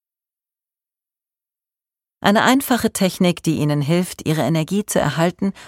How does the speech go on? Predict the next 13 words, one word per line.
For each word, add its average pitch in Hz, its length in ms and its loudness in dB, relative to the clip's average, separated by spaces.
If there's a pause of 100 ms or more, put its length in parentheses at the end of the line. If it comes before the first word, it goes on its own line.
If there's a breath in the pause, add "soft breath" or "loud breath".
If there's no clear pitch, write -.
(160 loud breath)
und 180 140 0
Ihren 160 240 -2
Fokus - 580 -4
zu - 140 -8
schärfen. - 560 -6 (2750)
Unsere 226 400 4
Konzentrationsfähigkeit 202 1500 0
nimmt 156 280 0
ab, 175 220 -2 (100)
wenn 170 180 4
wir 165 100 -2
unterbrochen 151 600 -2
werden. 120 300 -10